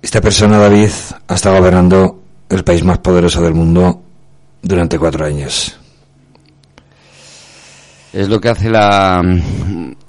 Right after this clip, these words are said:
Speaker 2: lo que es dominar los medios, ¿no? Lo, la publicidad, ¿no? Que utilizó también la propaganda nazi en Alemania.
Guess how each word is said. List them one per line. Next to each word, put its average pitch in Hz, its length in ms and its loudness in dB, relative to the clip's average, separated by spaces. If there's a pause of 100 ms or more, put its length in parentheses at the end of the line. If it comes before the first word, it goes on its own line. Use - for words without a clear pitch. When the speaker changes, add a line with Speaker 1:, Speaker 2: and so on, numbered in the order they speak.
(100)
Speaker 2:
lo 104 340 -2
que 110 140 -4
es 110 60 -6
dominar 107 500 2
los 101 440 2
medios, 95 560 0
¿no? 107 240 -2 (520)
Lo, 85 640 -2
la 82 180 -6
publicidad, 95 580 -2
¿no? 95 160 0
Que - 80 -10
utilizó 85 340 -6
también 82 840 -6 (400)
la 87 100 -10
propaganda 80 1120 -4
nazi 80 720 -6 (280)
en 85 120 -10
Alemania. 85 680 -4